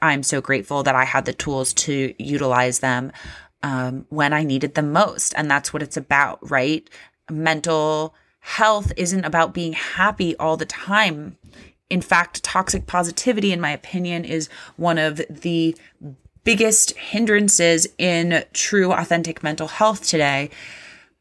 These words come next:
And because it completely negates the human experience. And humans, we experience all these different emotions. And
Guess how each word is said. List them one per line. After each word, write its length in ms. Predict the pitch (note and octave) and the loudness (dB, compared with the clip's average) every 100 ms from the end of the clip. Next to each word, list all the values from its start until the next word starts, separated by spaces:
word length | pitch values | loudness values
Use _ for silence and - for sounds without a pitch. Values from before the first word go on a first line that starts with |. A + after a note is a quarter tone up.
| _ - | _ -4
And 500 | F3 D#3 D3+ D#3 D#3+ - | 0 2 0 -2 -4 -4
because 240 | F#3 F#3+ | 0 0
it 80 | F3+ | 2
completely 420 | F#3 - A3 F3 | 0 0 0 2
negates 460 | F3 D#3 D#3+ D#3 - | 0 0 2 2 0
the 100 | E3 | -2
human 320 | - D#3+ D3+ | -4 -4 -4
experience. 920 | C#3 - - F3+ D#3 C#3 F#2+ G2+ - | 0 0 0 -4 -4 -6 -6 -2 -2
And 280 | D#3+ D3+ - _ | -2 -8 -12 _
humans, 560 | - - F#3+ D#3+ D#3 - | -18 -10 -6 -4 -4 -2
we 140 | E3+ | 0
experience 680 | D3+ - - F3+ F3+ E3 D3+ - | 0 0 0 2 2 0 -2 0
all 280 | E3 D#3 D#3+ | 4 4 4
these 240 | D#3 D3+ | 2 0
different 280 | E3 D#3+ D3 | -2 -4 -6
emotions. 720 | C#3+ F3 F#3+ D3 D2 - - - | -4 -2 -2 -4 -8 -4 -4 0
And 400 | D#3 D3 D3 | 0 0 -2